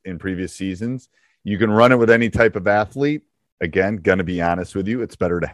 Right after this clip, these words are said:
have <laughs> good basketball players than to not. But this will give you a chance against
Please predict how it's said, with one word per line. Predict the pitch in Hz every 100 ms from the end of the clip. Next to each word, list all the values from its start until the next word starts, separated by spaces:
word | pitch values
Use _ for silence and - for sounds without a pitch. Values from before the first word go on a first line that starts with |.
| -
have | 95 -
<laughs> | -
good | 95 80
basketball | 92 95 - 107
players | 85 95 113 120 - _ _
than | - 107
to | 98
not. | 90 82 87 104 135 - _ _ - 82 -
But | 147 160 147 95 - - - _ _ _ _ -
this | 101 170 -
will | 175 175 139
give | - 147 147 113
you | 120 110
a |
chance | 98 - 117 113 107
against | 104 80 104 101 98 - -